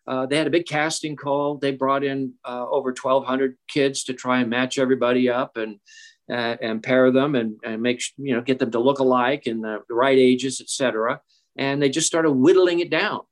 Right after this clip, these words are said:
Um, and, um, so there wa-, there was probably three, four different meetings and screen tests and, uh, probably over the course of maybe three months, something like that. And, uh, then they,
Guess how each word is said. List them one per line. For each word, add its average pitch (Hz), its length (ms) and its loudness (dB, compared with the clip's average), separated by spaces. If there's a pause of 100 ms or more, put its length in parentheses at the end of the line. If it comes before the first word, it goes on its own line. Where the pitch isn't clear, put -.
(300)
Um, 113 580 -8 (100)
and, 117 560 -4
um, 113 640 -8
so 135 480 2
there 135 100 -8
wa-, 139 100 -6 (200)
there 131 120 2
was 127 340 -2
probably 139 260 0
three, 147 260 -2
four 139 360 0
different 135 320 -2
meetings 139 540 0
and 135 220 -6
screen 139 400 -2
tests 131 520 -2
and, 127 240 -4 (420)
uh, 131 380 -4 (500)
probably 143 400 0
over 135 140 2
the 127 80 2
course 139 400 -2
of 131 180 -4
maybe 160 240 -4
three 156 240 -2
months, 143 400 -2
something 139 240 -6
like 131 220 -6
that. 135 240 -4 (520)
And, 123 400 0
uh, 120 160 2
then 123 200 2
they, 127 220 2